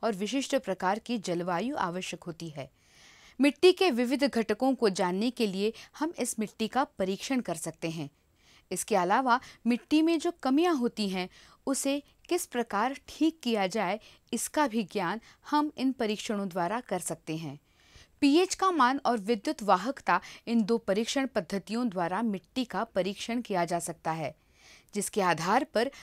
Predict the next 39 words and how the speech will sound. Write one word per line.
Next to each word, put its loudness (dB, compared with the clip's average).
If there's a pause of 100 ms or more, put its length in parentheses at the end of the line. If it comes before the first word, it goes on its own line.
(160)
मिट्टी 2
के -2
गुणधर्मों 0
को -2 (120)
परखा 2
जा 0
सकता -6
है। -8 (380)
भारत 4
सरकार 4
ने 2
अनेक 2
केंद्रों 0
का 0
निर्माण 0
किया -4
है, 2 (260)
जहां 0
पर -2
किसान -2
उनके -4
खेत -6
की -2
मिट्टी -2
का -2
परीक्षण -6
कर -8 (260)
सलाह 0
मशवरा -2 (160)
पा 2
सकते -8
हैं, -6 (280)
जिसके -2
आधार 0
पर 0 (260)
वे 0
जमीन 0
में 0 (100)
आवश्यक -2